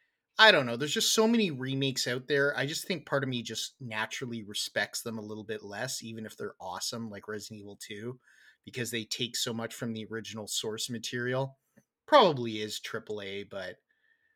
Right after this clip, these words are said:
I don't know. We'll see. But I mean, like,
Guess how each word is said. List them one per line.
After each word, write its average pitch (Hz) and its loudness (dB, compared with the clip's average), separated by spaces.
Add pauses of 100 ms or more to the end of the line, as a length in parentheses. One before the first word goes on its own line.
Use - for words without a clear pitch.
(200)
I 101 0
don't 98 -8
know. 90 -14 (540)
We'll 107 -6
see. 104 -6 (120)
But 294 12
I 285 12
mean, 285 6
like, 262 6